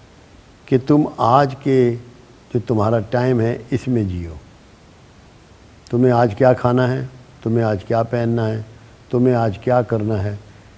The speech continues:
कल के बारे में फ़िक्रमंद मत हो। हम तो इतने फ़िक्रमंद हैं कि अपनी औलादों के लिए बेशुमार दौलत छोड़ जाना चाहते हैं, उनके मुस्तकबिल को महफूज बनाना चाहते हैं।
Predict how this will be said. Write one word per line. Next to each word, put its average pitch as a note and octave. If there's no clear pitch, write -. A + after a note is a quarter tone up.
कल F#3
के F3
बारे A#2+
में B2
फ़िक्रमंद G#2
मत F#2+
हो। E2
हम D#3+
तो F3+
इतने E3+
फ़िक्रमंद B2+
हैं A#2+
कि C#3+
अपनी D3+
औलादों B2+
के C#3+
लिए C#3+
बेशुमार B2+
दौलत A#2+
छोड़ A#2
जाना G#2
चाहते F#2+
हैं, F#2+
उनके C3
मुस्तकबिल B2+
को B2+
महफूज A#2
बनाना F#2+
चाहते F2+
हैं। E2+